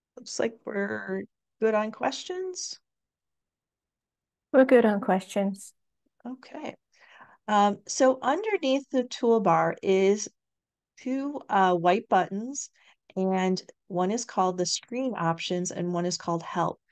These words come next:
Speaker 1: So when we click that open, what that does is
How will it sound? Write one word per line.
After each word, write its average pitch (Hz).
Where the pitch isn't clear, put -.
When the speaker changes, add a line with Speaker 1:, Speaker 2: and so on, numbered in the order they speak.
Speaker 1:
So 214
when 269
we 359
click 240
that 196
open, 170
what 233
that 311
does 185
is 160